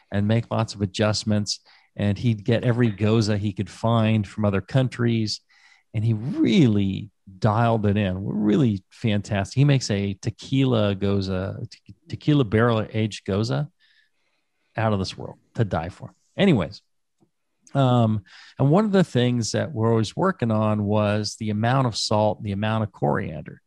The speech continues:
And I find a lot of breweries will do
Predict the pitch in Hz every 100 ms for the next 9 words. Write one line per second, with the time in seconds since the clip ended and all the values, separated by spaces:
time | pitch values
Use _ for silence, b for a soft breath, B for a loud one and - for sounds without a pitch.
0 | B B B B B - 113 113 113 107
1 | 107 104 98 - 127 127 123 107 110 117
2 | 113 - 123 123 120 120 117 - 104 107
3 | 92 104 104 104 104 104 104